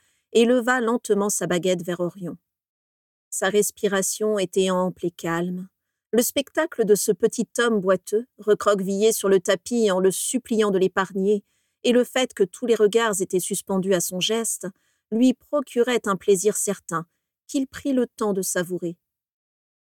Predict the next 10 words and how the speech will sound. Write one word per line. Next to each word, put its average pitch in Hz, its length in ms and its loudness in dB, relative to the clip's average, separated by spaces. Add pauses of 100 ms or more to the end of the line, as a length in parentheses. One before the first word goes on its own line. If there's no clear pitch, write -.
(200)
Alors 196 300 4
que 190 140 0
ses - 180 0
lèvres 190 420 2
s'entr'ouvraient 185 680 -2
pour - 220 -6
prononcer 190 560 0
la 170 100 -2
formule 180 420 -2
fatidique, - 720 -10